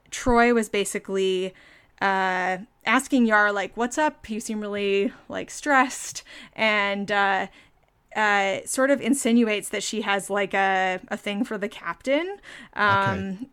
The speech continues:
Speaker 1: as, like, a father figure, but then also basically encourages her that in order to chill out, she should, like, go get laid. <laughs>
Speaker 2: Interesting.
Speaker 1: And, uh,
Speaker 2: <laughs> Oh,
Speaker 1: Denise
Speaker 2: boy.
Speaker 1: Crosby, I think, was like, "I really wish that had happened at the time." You know, this is, like,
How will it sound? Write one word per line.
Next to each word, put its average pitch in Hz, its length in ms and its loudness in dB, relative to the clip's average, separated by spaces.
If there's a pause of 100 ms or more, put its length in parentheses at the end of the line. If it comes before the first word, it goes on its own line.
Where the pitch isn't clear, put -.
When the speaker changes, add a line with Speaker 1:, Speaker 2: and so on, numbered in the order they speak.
(100)
Speaker 1:
as, 214 180 0
like, 208 140 -2
a 202 60 -6
father 202 460 -2
figure, 247 600 0
but 226 220 -2
then 214 180 2
also 208 320 -4
basically 202 480 -4
encourages 196 520 -6
her 196 200 -2
that 190 220 -2
in 190 100 -6
order 190 300 -2
to 190 500 -2 (380)
chill 220 320 0
out, 214 320 2
she 233 160 -2
should, 214 260 -4
like, 196 380 -2
go 190 180 -4
get 180 220 -8
laid. - 440 -8
<laughs> - 120 -20 (520)
Speaker 2:
Interesting. 220 280 -2
Speaker 1:
And, 226 340 4
uh, 226 460 4 (220)
Speaker 2:
<laughs> - 240 -10
Oh, 156 60 4
Speaker 1:
Denise 247 300 4
Speaker 2:
boy. - 60 -4
Speaker 1:
Crosby, 233 420 6
I 226 60 4
think, 240 220 4
was 233 180 4
like, 220 300 2
"I 226 140 8
really 330 240 0
wish 330 200 0
that 277 180 0
had 262 120 0
happened 269 460 4
at 214 100 -2
the 226 60 -4
time." 226 560 2
You 240 100 -2
know, 202 120 -4
this 233 100 -8
is, 196 140 -8
like, 190 280 -4